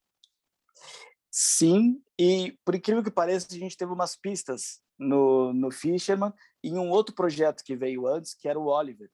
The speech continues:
que foi um, um espetáculo de teatro muito legal que a gente estreou no Miss,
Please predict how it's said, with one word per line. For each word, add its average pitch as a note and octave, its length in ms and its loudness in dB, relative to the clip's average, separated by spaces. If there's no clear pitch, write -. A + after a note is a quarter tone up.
que - 120 -20
foi B2+ 340 -16
um, B2+ 760 -4
um C3 60 -6
espetáculo B2 580 -2
de A#2+ 140 -12
teatro A#2 420 0
muito C#3 560 -2
legal B2+ 420 0
que A#2 100 -16
a A2+ 40 -16
gente A#2 100 -20
estreou B2 340 -6
no B2 100 -6
Miss, B2+ 420 -8